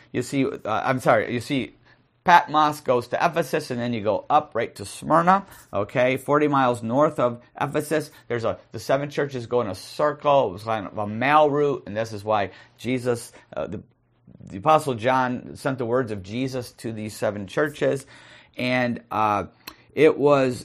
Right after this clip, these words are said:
founded in eight hundred B C, the city of Smyrna, eight hundred B C, but it was destroyed many times by earthquakes and invasions,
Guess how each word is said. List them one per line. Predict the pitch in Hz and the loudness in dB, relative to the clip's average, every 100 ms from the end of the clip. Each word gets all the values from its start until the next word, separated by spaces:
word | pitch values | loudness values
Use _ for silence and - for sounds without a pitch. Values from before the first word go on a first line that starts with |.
| - | -18
founded | - 147 160 180 170 | 0 6 6 6 2
in | 131 123 | 0 -4
eight | 143 165 | -4 -4
hundred | 139 160 151 143 113 92 | -4 -6 -4 -4 -4 -4
B | 135 147 143 - | -2 -2 -4 -8
C, | - - 127 110 | -14 -6 -2 -2
the | 101 | -2
city | - 139 135 | -2 2 2
of | 117 | 0
Smyrna, | - 131 123 95 | -4 0 2 2
eight | 110 131 | 0 0
hundred | 143 135 117 | 0 0 0
B | 131 139 | -2 -2
C, | 139 131 | -2 -2
but | 123 123 | 0 -2
it | |
was | 117 | -2
destroyed | 117 - - 151 131 - | -10 -10 2 2 2 -2
many | 131 131 139 156 180 | -8 -4 -2 0 0
times | 131 110 101 | 0 -2 0
by | 98 | -2
earthquakes | - 156 185 - 160 147 - - | 2 4 2 2 2 2 0 -10
and | 101 | -8
invasions, | 95 95 113 160 156 147 139 143 | -6 -2 2 4 4 2 0 -2